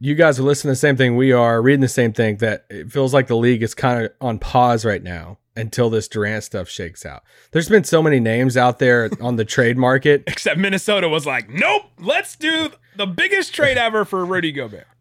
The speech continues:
Speaker 1: We can, yeah, we gotta talk about that at some point this
Speaker 2: I
Speaker 1: week.
Speaker 2: know.
Speaker 1: But, but it's like,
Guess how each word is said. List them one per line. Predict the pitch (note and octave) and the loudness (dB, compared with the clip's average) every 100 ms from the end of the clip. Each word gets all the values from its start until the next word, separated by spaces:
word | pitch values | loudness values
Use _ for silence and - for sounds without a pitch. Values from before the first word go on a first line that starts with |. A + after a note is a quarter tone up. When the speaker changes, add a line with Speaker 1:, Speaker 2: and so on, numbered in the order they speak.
| _ | _
Speaker 1:
We | C#3 F3+ | 2 2
can, | G#3 - A2 | 2 -2 -6
yeah, | A#2+ - - | -8 -12 -8
we | D#3+ | -4
gotta | E3 E3+ | 2 2
talk | C3 A#2 | 2 -4
about | G2+ G2 | -4 -6
that | F2+ | -8
at | D2 | -10
some | G#2+ F#2 | -12 -14
point | C#2+ - | -12 -10
this | E3+ | -8
Speaker 2:
I | |
Speaker 1:
week. | D#3+ | -6
Speaker 2:
know. | E3+ | 2
Speaker 1:
But, | E3 D3 - _ _ _ - - | 4 4 0 _ _ _ -20 -8
but | C#3+ G#3 C3+ - _ _ | 0 2 2 -2 _ _
it's | D#3+ D#3+ | -4 2
like, | F#3 C#3 - | 2 2 -2